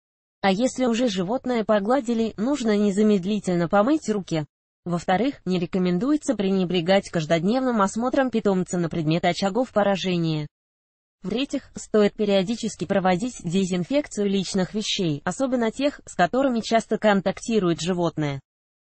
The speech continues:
В-четвёртых, в осенне-весенний период нужно принимать витаминные комплексы, чтобы не допускать ослабления иммунитета.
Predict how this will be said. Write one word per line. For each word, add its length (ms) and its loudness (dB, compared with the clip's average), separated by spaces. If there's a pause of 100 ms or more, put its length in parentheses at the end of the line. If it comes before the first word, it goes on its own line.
(260)
В-четвёртых, 680 -2
в 80 -4
осенне-весенний 1120 2
период 360 2
нужно 420 0
принимать 520 0
витаминные 600 2
комплексы, 760 -2
чтобы 340 -2
не 120 0
допускать 540 -2
ослабления 720 2
иммунитета. 680 0